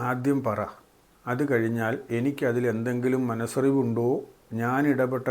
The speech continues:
കേസാണോ ഇല്ലയോ എന്നൊക്കെ അറിയാം. അല്ലാതെ അപ്പൻ്റെ മനസ്സിലിരിക്കുന്നത് എന്താണെന്ന് അറിയാനും മാത്രമുള്ള കഴിവൊന്നും എനിക്കില്ല. അത് അപ്പനും അറിയാമായിരിക്കുമല്ലോ. പെണ്ണിൻ്റെ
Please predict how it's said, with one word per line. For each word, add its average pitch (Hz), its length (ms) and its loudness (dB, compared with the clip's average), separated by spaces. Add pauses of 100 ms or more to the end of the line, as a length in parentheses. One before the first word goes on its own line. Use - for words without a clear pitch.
(140)
കേസാണോ 110 680 0 (160)
ഇല്ലയോ 117 420 2 (180)
എന്നൊക്കെ 117 420 -2
അറിയാം. 113 260 -2 (880)
അല്ലാതെ 123 540 4 (260)
അപ്പൻ്റെ 151 400 0
മനസ്സിലിരിക്കുന്നത് 139 920 0 (100)
എന്താണെന്ന് 143 520 0
അറിയാനും 147 600 0
മാത്രമുള്ള 143 580 0
കഴിവൊന്നും 127 540 0 (180)
എനിക്കില്ല. 123 400 -2 (540)
അത് 123 220 0 (200)
അപ്പനും 147 400 2
അറിയാമായിരിക്കുമല്ലോ. 131 920 2 (1400)
പെണ്ണിൻ്റെ 139 460 2